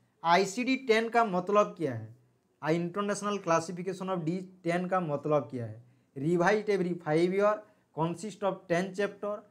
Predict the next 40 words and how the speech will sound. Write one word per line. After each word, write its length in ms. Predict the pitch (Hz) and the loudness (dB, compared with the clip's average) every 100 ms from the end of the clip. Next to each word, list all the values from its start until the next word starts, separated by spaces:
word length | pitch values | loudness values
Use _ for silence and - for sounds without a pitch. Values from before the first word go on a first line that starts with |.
| _ _ | _ _
arranged 480 | 156 170 208 220 214 | 4 4 4 0 -4
in 180 | 190 180 | -8 -8
three 180 | - 185 | -6 -4
volume, 480 | 165 196 214 214 - - | 2 2 2 -2 -8 -2
was 260 | 170 190 190 | 2 2 2
produced 380 | 160 165 190 185 | 0 0 -2 -2
by 160 | 196 | -2
unicef। 600 | 170 156 160 156 139 117 110 - _ _ _ | 0 0 0 -2 -6 -8 -10 -18 _ _ _
So 180 | - 175 | -2 4
what 260 | 156 170 202 | 4 4 2
might 180 | 208 | 0
be 120 | 208 208 | 0 -2
the 120 | 208 | 2
right 260 | 165 185 | 4 4
answer 240 | 190 190 190 | 0 -6 -4
of 160 | 185 | -4
this 140 | 165 160 | -4 -10
question? 640 | - 165 165 156 123 113 - _ _ _ | -6 -8 -6 -6 -6 -8 -14 _ _ _
इसका 300 | 139 135 175 170 | -16 0 2 2
सही 400 | - 147 123 160 | 0 -4 -2 -2
आंसर 300 | 156 170 190 185 | -2 -2 -4 -2
क्या 160 | 135 139 | 0 2
होगा? 420 | 117 113 110 113 - _ _ _ - | 2 -2 -6 -14 -20 _ _ _ -4
ओके, 280 | 135 156 135 113 | 0 2 2 4
what 300 | 147 - 175 | 2 0 0
would 180 | 170 | 0
be 80 | 151 | 0
the 160 | 147 185 | 2 2
right 300 | 143 135 143 | 4 2 2
response? 540 | 127 120 110 - 110 117 _ _ _ - | -2 -8 -10 -16 -20 -20 _ _ _ -8
ओके, 240 | 165 175 123 | 0 2 2
what 320 | 131 160 160 | 2 0 0
would 200 | 135 131 | -4 -4
be 60 | 147 | 0
the 200 | 185 302 - _ _ _ - | 2 2 -2 _ _ _ -10
right 460 | 131 147 170 208 190 | -2 2 2 0 0
response 560 | 160 156 - 202 202 | -2 -2 -4 -6 0
of 160 | 196 180 | 0 2
this 180 | 160 - | 0 -2
question? 600 | 151 156 156 131 113 | -4 -4 -4 -8 -10